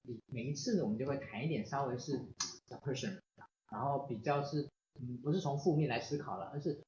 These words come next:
我想有些东西呢，它总是有一些，呃，人生的经历啊。那我们来问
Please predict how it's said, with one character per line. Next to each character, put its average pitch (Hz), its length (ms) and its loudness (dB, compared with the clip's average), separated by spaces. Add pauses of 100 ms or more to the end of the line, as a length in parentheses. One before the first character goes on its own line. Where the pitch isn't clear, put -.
(360)
我 190 120 0
想 165 180 4
有 104 80 -4
些 139 120 0
东 131 200 -2
西 123 160 -6
呢， 113 280 -4
它 160 80 0
总 107 260 -2
是 160 160 0
有 127 140 2
一 110 120 -4
些， 120 720 -2 (280)
呃， 101 320 -6
人 113 260 -6
生 131 160 -2
的 110 160 -2 (100)
经 123 320 -2
历 120 260 0 (120)
啊。 - 160 -12 (120)
那 117 240 -4 (1080)
我 120 80 -4
们 117 80 -4
来 131 160 0
问 139 400 2